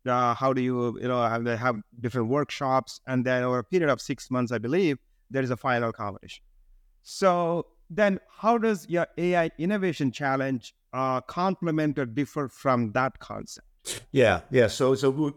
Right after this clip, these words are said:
Speaker 2: um, so one of the things that, that I wanted to do when I got here was, was, was to create something like this. I love doing things I've never had the opportunity to do before, right? So this was one of those opportunities.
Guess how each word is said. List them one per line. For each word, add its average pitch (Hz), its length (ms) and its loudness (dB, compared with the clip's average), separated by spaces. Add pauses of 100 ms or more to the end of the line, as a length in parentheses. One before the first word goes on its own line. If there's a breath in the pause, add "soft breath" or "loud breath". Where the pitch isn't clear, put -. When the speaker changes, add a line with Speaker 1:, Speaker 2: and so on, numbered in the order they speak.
(140)
Speaker 2:
um, 117 440 2
so 139 120 2
one 202 200 2
of 233 80 4
the 165 60 2
things 139 420 2
that, 110 300 2
that 110 200 0
I 104 140 4
wanted 107 280 2
to 98 40 -2
do 107 80 -2
when 95 120 0
I 90 60 0
got 92 340 2
here 90 220 2
was, 90 300 0
was, 98 360 -2
was 104 260 0
to 107 60 -4
create 143 480 2
something 101 300 2
like 87 180 2
this. - 280 0 (160)
I 131 140 2
love 160 280 2
doing 131 220 4
things 110 180 -2
I've 90 180 2
never 101 300 2
had 95 160 2
the 87 80 4
opportunity 78 380 0
to 165 80 4
do - 60 -4
before, - 260 -12
right? 98 140 -2
So 98 100 -6
this 123 180 2
was 104 140 0
one 101 240 2
of 90 100 0
those 87 240 2
opportunities. 80 680 0